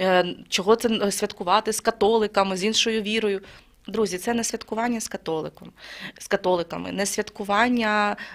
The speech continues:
е, з європейськими цінностями. Це повернення взагалі до розуміння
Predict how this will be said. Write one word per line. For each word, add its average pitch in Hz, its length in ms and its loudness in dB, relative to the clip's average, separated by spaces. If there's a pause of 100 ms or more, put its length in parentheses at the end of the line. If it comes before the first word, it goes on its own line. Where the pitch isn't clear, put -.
(120)
е, 185 160 0
з 175 100 -4
європейськими 208 720 4
цінностями. 170 800 -4 (260)
Це 208 280 6 (340)
повернення 196 880 2
взагалі 180 760 -4 (380)
до 202 480 4 (340)
розуміння 208 760 -2